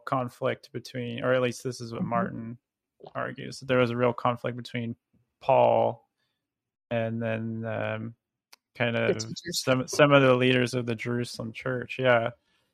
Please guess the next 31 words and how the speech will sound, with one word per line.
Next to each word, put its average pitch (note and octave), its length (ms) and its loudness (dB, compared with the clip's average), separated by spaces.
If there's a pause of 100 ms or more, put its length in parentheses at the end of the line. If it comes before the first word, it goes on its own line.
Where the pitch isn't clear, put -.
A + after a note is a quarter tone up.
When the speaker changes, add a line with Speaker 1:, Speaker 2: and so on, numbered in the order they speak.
(120)
Speaker 2:
Right. F#3 140 6
Speaker 1:
Yeah. A#2+ 300 10
And C#3 300 0
so F3 100 10
I, E3 100 10
th-, - 80 2
I D3 120 8
think D#3 260 0
that C3 280 4
for C#3+ 120 -4
me C#3+ 80 0
it D3 40 0
was B2+ 100 -4
like, B2+ 140 -4
"Oh, G3 300 -2
that's B2 180 -8
kinda B2+ 220 -8
surprising." B2+ 560 -6
Um, B2 440 0 (260)
Speaker 2:
Mm-hmm. G3+ 800 0
Mm-hmm. G#3 240 2
Speaker 1:
but D#3 140 10
Speaker 2:
Well, D#3 180 12
and - 80 8
Speaker 1:
als-, A#3+ 120 -2 (100)
but D#3 140 8
also D#3+ 420 8 (100)
it, C3+ 80 2 (180)
it, C#3 240 -4 (260)
it, B2+ 460 -2
um, A#2 480 0